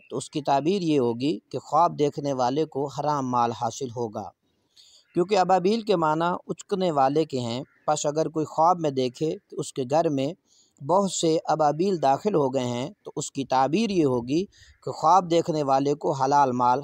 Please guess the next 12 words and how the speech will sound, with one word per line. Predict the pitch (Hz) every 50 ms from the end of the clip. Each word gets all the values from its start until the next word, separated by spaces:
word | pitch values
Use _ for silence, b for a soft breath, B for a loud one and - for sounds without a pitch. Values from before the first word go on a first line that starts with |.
| - -
हासिल | 123 120 - - 135 117
होगा। | 123 127 127 110 98 110 107 92 82 - _ _ _ _ _ _ _ _ _ _ _ _ _ _ _ _ _ b b b b b b b b b _
बाज़ | 151 170 190 226 233 220
अहले | 208 214 208 202 196
इल्म | 196 226 240 240
के | 226 220
नज़दीक | 190 175 160 143 147 175 208 190 196
अबाबील | 170 160 160 156 147 160 190 214
को | 196 - 170
ख्वाब | 151 - 147 143 147 151
में | 139 139 135
देखना | 131 135 139 139 - 175 185 190 190